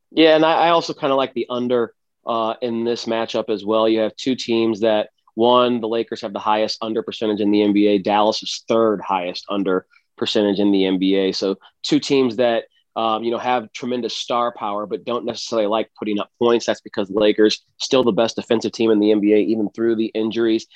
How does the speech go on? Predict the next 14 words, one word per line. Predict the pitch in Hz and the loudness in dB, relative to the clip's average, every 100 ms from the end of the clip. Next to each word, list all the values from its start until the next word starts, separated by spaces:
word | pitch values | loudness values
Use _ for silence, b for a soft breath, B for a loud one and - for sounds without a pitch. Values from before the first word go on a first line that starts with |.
| B B | B B
And | |
I | 123 | 0
wonder | 127 143 139 | 2 0 0
if | 123 | -2
their | 135 | -6
pace | 131 - 131 135 - | -8 -6 -4 -4 -6
is | 110 | -10
gonna | 117 110 | -8 -6
slow | - - 127 131 | -8 -4 -2 0
a | 113 | -2
little | 110 104 | -4 -6
bit, | 107 | -8
especially | 104 - 117 - | -8 -6 -6 -2
when | 107 | -2